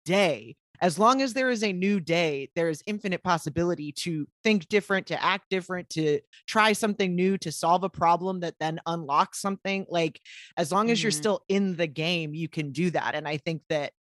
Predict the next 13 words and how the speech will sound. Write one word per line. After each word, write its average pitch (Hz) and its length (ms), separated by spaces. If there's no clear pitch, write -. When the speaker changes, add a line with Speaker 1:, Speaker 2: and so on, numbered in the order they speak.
Speaker 1:
um, 147 460
there 170 120
is 175 220
something 160 380
about 147 360
that, 147 260
like, 143 320
you're 202 180
never 226 260
gonna 202 180
run 165 220
out 156 140
of, 147 160